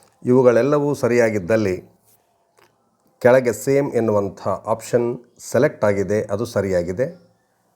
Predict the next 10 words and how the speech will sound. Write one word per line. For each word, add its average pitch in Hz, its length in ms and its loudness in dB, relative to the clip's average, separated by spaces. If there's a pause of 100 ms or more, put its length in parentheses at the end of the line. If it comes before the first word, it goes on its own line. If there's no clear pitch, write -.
(1400)
ಒಂದು 147 280 4
ವೇಳೆ 123 280 4
ಏನಾದರೂ 110 380 2
ತಪ್ಪಾಗಿದ್ದಲ್ಲಿ 101 1120 -2 (440)
not 104 300 2 (140)
same 143 200 2
ಎನ್ನುವಂಥ 101 520 0 (880)
ಆಪ್ಷನ್ನನ್ನು 98 600 -2
ಸೆಲೆಕ್ಟ್ 107 400 -2
ಮಾಡಿ, 117 360 0